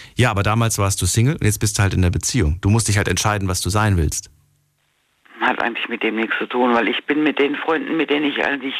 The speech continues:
Speaker 2: ähm, ja, bevor ich meinen Mann kennengelernt hab,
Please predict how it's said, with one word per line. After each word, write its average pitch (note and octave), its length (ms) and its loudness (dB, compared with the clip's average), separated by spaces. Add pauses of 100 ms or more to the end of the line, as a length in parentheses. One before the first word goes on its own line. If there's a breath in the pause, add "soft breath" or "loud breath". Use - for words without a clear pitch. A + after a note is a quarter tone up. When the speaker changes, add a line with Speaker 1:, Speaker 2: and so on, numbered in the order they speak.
(160)
Speaker 2:
ähm, C3 320 -2 (920 loud breath)
ja, C#3 460 0 (260)
bevor F3+ 280 0
ich F3 120 -4
meinen D#3+ 160 -2
Mann D3 180 -2
kennengelernt C#3+ 540 0
hab, C#3+ 120 -4